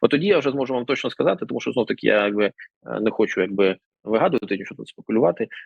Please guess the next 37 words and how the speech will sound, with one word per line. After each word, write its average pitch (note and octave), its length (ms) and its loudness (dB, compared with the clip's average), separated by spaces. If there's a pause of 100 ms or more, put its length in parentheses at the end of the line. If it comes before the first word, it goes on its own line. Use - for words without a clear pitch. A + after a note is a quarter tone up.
а G#2 760 2
в-, A#2 280 -2
відповідь C3 340 0
вони A#2 160 0
нам A2 120 0
офіційну G#2+ 840 0
чомусь C3+ 500 2
ніяк G#2+ 340 0
не - 60 -4
хочуть G#2 300 0
дати. - 320 -2 (340)
Е, F#2+ 180 -2
ну, - 100 0
хоча A#2 200 2
це A2+ 120 -2
теж, - 280 0
на G2+ 60 -8
мою G#2 140 -2
думку, G#2+ 240 -6
це - 100 -6
показово. G2 560 0
Тобто, - 180 -12
якщо G#2+ 180 0
б A2 40 0
там A#2+ 100 0
все B2 160 2
було A#2 200 2
спокійно, F#3 360 -2
все - 160 -2
було A2+ 140 2
б A2+ 40 -6
нормально, B2 380 2
то A2 60 -2
б G#2 120 -4
просто - 200 -6
б G2+ 40 -4
відповіли, G#2 500 4